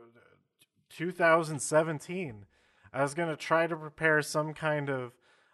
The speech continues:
uh, best of list, my favorite things about the whole entire year, but, uh, since I've been sick and, uh,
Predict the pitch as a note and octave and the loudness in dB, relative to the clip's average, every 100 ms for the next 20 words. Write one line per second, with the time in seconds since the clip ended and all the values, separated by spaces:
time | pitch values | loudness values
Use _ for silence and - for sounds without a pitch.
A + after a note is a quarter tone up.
0 | _ C3+ C3+ B2+ A2+ G2+ A2 C#3+ C3+ D3 | _ -4 -2 -2 -6 -12 -4 0 0 -2
1 | - - C#3 C#3 C3+ B2+ A#2+ B2 C3 C3+ | -12 -8 0 0 0 -4 -10 -6 -6 -8
2 | - - _ _ D3+ C3 - C#3 C#3+ C3+ | -14 -18 _ _ -18 -18 -8 -6 -6 -10
3 | B2+ _ C#3 C#3 C3 A#2 A#2+ B2 A2+ A#2+ | -14 _ -10 -8 -10 -8 -6 -8 -8 -12
4 | A2 B2+ B2+ B2+ B2+ A2+ A2+ B2+ C#3+ C#3+ | -10 -10 -12 -12 -10 -10 -10 -12 -12 -14
5 | B2 A2+ A#2+ - - A2 A2+ A2+ A2+ - | -12 -12 -12 -16 -14 -12 -10 -12 -14 -16
6 | C3 C3 B2 D3+ B2+ - F#3 F3+ - _ | -14 -14 -10 -12 -10 -4 -2 -4 -12 _
7 | _ _ _ _ _ _ _ _ _ _ | _ _ _ _ _ _ _ _ _ _
8 | C3+ C3 B2 A#2+ A#2+ A#2 A#2+ - - - | -6 -4 -2 -4 -6 -8 -10 -12 -16 -16
9 | - C3 A#2 A2+ | -8 -6 -4 -6